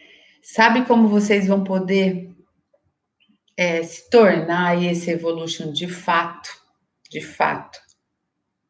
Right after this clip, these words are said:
É...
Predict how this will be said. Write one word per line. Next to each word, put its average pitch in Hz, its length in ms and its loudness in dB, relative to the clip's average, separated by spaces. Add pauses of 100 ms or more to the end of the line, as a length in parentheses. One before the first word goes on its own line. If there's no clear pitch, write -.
(1400)
É... 151 1040 0